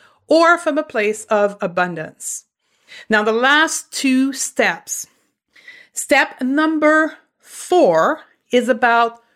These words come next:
recognizing yourself when you actually do it. Whatever it is for you, when you actually are following through, do you positively reinforce your effort,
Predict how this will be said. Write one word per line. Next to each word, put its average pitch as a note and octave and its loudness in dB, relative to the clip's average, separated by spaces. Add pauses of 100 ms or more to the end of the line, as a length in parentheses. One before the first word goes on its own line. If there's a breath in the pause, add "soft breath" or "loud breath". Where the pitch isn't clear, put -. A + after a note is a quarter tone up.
(180)
recognizing D4+ 0
yourself B3+ 0
when B3 2
you B3+ 2
actually D4 -2
do A3+ -2
it. - -2 (560 soft breath)
Whatever C4+ 0
it D4+ 0
is D#4 -2
for C4+ -4
you, C4 2
when A3+ 0
you B3 0
actually D4+ 2
are A3+ 2
following C#4 0
through, C#4+ -4 (440 loud breath)
do C#4 2
you D#4+ 4
positively E4 0 (260 soft breath)
reinforce D4 0 (100)
your C4+ 2 (200 loud breath)
effort, C4 -6